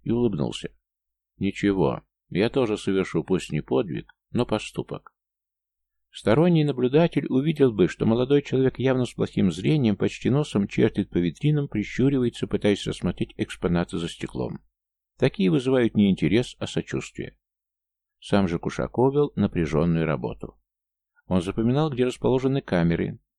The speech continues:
охрана, нет ли сотрудников госбезопасности на объекте, заинтересованности. Если бы прибывающие иностранцы представляли интерес для контрразведки, то чекисты тоже готовились бы к проведению выставки заранее.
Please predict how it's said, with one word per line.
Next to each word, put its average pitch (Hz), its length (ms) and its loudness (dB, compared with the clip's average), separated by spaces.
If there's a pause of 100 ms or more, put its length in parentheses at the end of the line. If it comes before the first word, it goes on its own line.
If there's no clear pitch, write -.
охрана, 69 600 -4 (400)
нет 131 200 2
ли 156 80 -2
сотрудников 139 540 -4
госбезопасности 123 920 -2
на 110 200 0
объекте, 80 500 -4 (100)
заинтересованности. 87 1120 -4 (1080)
Если 107 260 2
бы 107 100 -2
прибывающие 107 600 0
иностранцы 101 500 -2
представляли 98 560 -2
интерес 139 380 0
для 95 120 0
контрразведки, 85 880 -2 (160)
то 92 100 6
чекисты 92 460 2
тоже 104 360 4
готовились 92 480 6
бы 73 140 0
к - 60 -20
проведению 82 520 2
выставки 80 400 0
заранее. 98 600 0